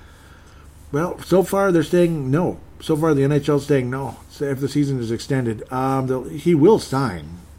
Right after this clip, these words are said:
and he will play next season, most likely. Uh, I do think he will skate up for the Minnesota Wild next season. Uh, this current remaining thing, they, they just say no,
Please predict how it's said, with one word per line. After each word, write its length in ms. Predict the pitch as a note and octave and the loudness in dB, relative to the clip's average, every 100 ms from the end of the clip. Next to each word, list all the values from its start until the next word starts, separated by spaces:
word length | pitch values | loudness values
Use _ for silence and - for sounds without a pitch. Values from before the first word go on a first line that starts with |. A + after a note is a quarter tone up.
| - | -10
and 160 | A#2+ | -6
he 80 | B2 | -2
will 200 | B2 C3 | 0 0
play 520 | C3 B2 A#2+ A#2 A2 A2 C#3+ | -2 -2 0 2 0 -4 -6
next 280 | B2 A#2+ | -6 -6
season, 380 | C3+ A#2+ F#2 E2+ | -4 -4 -4 -10
most 300 | F#2 B2 A#2 | -8 -6 -4
likely. 360 | A2+ G#2+ - E2 - - - - - | -4 -6 -8 -16 -18 -20 -20 -20 -12
Uh, 260 | G2+ G2 - | -10 -10 -4
I 120 | B2+ | 2
do 140 | D3 | 4
think 220 | E3+ E3+ | 4 0
he 100 | D3+ | 2
will 140 | C#3 B2+ | 2 2
skate 260 | - C3+ | 0 0
up 120 | B2+ B2+ | 0 -2
for 60 | |
the 80 | A#2+ | -4
Minnesota 380 | B2 A2+ B2 A2 | -4 -4 -2 -2
Wild 420 | A2 G2+ G#2 B2+ | -2 -4 -6 -4
next 360 | B2 B2+ - - | -4 -4 -6 -12
season. 380 | F2+ E2+ F2 - - | -12 -12 -16 -18 -16
Uh, 220 | G2 F#2+ | -12 -8
this 220 | G#2+ A#2+ | -8 -8
current 320 | - C#3 C3+ | -6 -4 -2
remaining 380 | A#2+ A2+ B2 C3+ | -2 -2 -2 -2
thing, 360 | C3+ D#3+ C3 G#2 | -4 -4 -6 -2
they, 200 | B2 A2+ - - - | -4 -4 -12 -12 -6
they 140 | A#2 | -4
just 320 | A2 C#3 - | 0 -2 -4
say 220 | - A2 | -8 -4
no, 340 | A#2 G3 G2 | -2 -4 -6